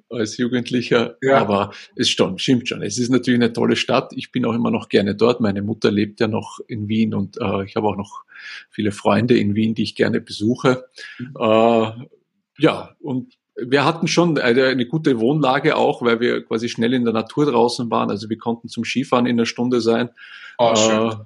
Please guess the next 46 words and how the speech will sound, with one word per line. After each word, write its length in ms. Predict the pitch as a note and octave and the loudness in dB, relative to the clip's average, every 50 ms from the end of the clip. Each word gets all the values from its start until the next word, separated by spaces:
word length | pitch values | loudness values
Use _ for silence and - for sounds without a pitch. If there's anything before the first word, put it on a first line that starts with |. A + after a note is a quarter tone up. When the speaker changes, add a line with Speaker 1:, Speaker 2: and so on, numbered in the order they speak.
| - - _ _ _ _ _ _ | -18 -20 _ _ _ _ _ _
Speaker 1:
aber 320 | - B2+ A2 G#2+ G#2+ A2+ | 0 2 2 4 2 2
genauso 440 | A2 C3 A2+ G#2 G2 G#2 A2 A#2+ B2 | 2 2 2 2 4 2 2 2 0
gut 240 | A#2+ B2 A#2 A#2 A#2+ | 0 0 -2 2 2
halt 160 | A#2+ A2 - | 2 2 2
in 100 | A#2+ A2 | 0 -2
die 140 | G2+ A#2 A2 | 0 0 2
Innenstadt 520 | G#2 A2 A#2+ A#2+ - - - G2+ G2+ - G2 | 2 2 0 0 0 0 0 -2 -2 -2 -2
rein, 500 | F2 F#2 G2+ A2 A2+ A2 A2 A2 - E2+ | -2 0 0 0 0 -2 -4 -6 -8 -12
ein 40 | - | -8
paar 120 | - G#2+ | -6 -2
Speaker 2:
Mhm. 60 | G#2 A2 | 0 0
Speaker 1:
Minuten. 460 | G2+ G2+ G#2+ A2 A2 - A#2+ A2 - _ - - - - - _ - | 0 -2 -4 -6 -6 -6 -8 -8 -8 _ -20 -20 -20 -20 -20 _ -4
Äh, 260 | G#2 G2 G2+ G#2 G#2+ | 0 2 2 2 2
das 200 | G2+ A2 G2+ - | 2 0 0 0
ist 100 | - - | 0 0
schon 600 | - - G#2+ G#2 A2 A2+ A2+ A2+ A2 G#2 G2+ G2+ - _ _ _ _ _ - | 2 2 2 2 4 2 2 0 0 -2 -6 -10 -14 _ _ _ _ _ -12
Dings. 200 | G2 G2+ G2 - | -10 -8 -6 -6
Und, 180 | A2 F#2+ - | -6 -6 -4
und 160 | A#2+ - - - | -4 -4 -2 2
Wien 180 | G#2 A2 A2 A2 | 2 2 4 2
hat 140 | A2 - | 2 2
natürlich 340 | - G#2 G2+ - G#2+ G#2+ G#2 | 0 -2 2 2 2 2 0
Flair 460 | - - - F#2 F2+ F#2 G2+ A2+ A2 | -2 -4 -4 -2 0 4 4 4 4
über 160 | G2+ F#2+ G2 G2 | 4 2 2 0
die 120 | A2 G2+ | 0 0
ganze 300 | G2+ G#2 G2+ G2+ - G2+ | -2 -4 -4 -4 -4 -4
Historie 560 | F#2+ G2 - - - F#2 G2 G2 G2+ A2 G2 | -4 -4 -4 -4 -4 -4 -4 0 0 2 2
und 200 | G2+ F#2+ G2 G2 | 2 0 -2 -4
viel 200 | - - G#2+ G#2 | -2 -2 -4 -4
Grün 500 | G#2 - - F#2+ F#2+ G2 G#2 A2 A2 G#2+ | -4 -8 -6 -4 -2 0 0 0 0 -2
und 240 | G2+ F#2+ F#2+ - - | -2 -4 -4 -8 -12
viel 380 | - - G2+ G2 G2 G2 G2 G2+ _ _ - - - - - - - - | -10 -8 -6 -6 -4 -6 -8 -10 _ _ -20 -20 -20 -20 -20 -20 -20 -16
sehr 200 | - - - G2 | -4 -4 -2 -2
sauber. 480 | - - D#2 D#2+ F#2+ G#2 G#2 G2 F#2+ F#2 | -2 0 0 2 2 4 4 2 2 2
Also 200 | F#2 F2+ - - | 0 0 -2 -4
das 200 | F#2+ G#2 - - | -6 -4 -4 -2
ist 80 | A#2+ - | -2 -2
schon, 300 | - - A2+ A2+ G#2+ G2+ | 0 0 0 0 -2 -4
das 180 | F#2 - - | -6 -8 -12
ist 0 | |
eine 360 | A2+ - - - - - - - | -12 -10 -10 -10 -10 -12 -2 2
sehr 120 | - E3 | 2 4
lebenswerte 600 | D3+ C#3 C#3+ C#3+ A#2+ - - F2+ F2 - - - | 4 4 2 0 -2 -4 -4 -4 -4 -4 -6 -10
Stadt. 260 | - - - - A2 _ | -10 -10 -14 -16 -16 _
Speaker 2:
Absolut. 540 | - A#2+ A2+ - - C3 A#2+ A2+ G#2 G2+ - | -10 -10 -8 -6 -8 -6 -6 -6 -8 -6 -6
Ja, 100 | - | -6